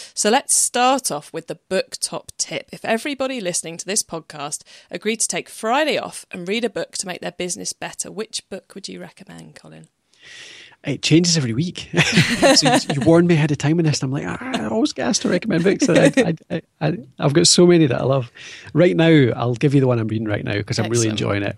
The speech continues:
Speaker 2: which is, uh, Steal the Show by Michael Port. Uh, and it's because I, well, okay, so the book is about public speaking, essentially. So how to become a more engaging public speaker. But it's actually much more deep than that. It's actually just about performing and presenting in any context.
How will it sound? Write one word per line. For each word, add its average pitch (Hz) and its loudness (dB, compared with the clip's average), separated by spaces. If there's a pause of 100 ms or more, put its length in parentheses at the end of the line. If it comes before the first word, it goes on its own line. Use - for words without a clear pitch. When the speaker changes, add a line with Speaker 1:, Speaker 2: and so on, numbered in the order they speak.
Speaker 2:
which - -6
is, 110 0 (200)
uh, - -14
Steal 143 2
the 123 2
Show 110 -2
by - -8
Michael 104 -6
Port. - -6 (680)
Uh, - -6
and 139 -2
it's 151 -2
because 170 4 (100)
I, 131 -2
well, 123 -2
okay, - -2
so - -2
the 120 0
book - 2
is 135 2
about 120 2
public 113 -4
speaking, 123 -8
essentially. 127 -4
So 117 -2
how 127 4
to 131 -4
become 117 -2
a 107 -2
more 107 0
engaging 104 -4
public 107 -4
speaker. 107 -4 (460)
But 143 4
it's - -2
actually 156 2
much 139 -4
more 107 -2
deep 117 -6
than 127 0
that. 98 0
It's 107 0
actually 143 0
just - -2
about 107 -2
performing 110 -2
and 98 -4
presenting 110 0
in 95 0
any 101 0
context. - -4